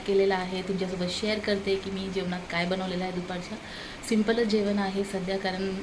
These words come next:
आयुषची तब्येत आता बरी होत आहे, so साधंच देत आहे त्याला. अ, सकाळी बनवली होती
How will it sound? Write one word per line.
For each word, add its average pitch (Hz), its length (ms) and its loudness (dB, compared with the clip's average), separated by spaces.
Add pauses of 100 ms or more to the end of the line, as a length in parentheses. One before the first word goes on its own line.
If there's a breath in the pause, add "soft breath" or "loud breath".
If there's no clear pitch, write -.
आयुषची 190 540 0
तब्येत 185 240 0
आता 214 140 -2
बरी 175 300 0
होत 190 160 0
आहे, 170 140 -2
so 190 140 -6
साधंच 185 420 2
देत 202 200 4
आहे 196 120 2
त्याला. 185 200 -6 (800 loud breath)
अ, 190 80 2
सकाळी 214 420 2
बनवली 208 320 2
होती 208 140 2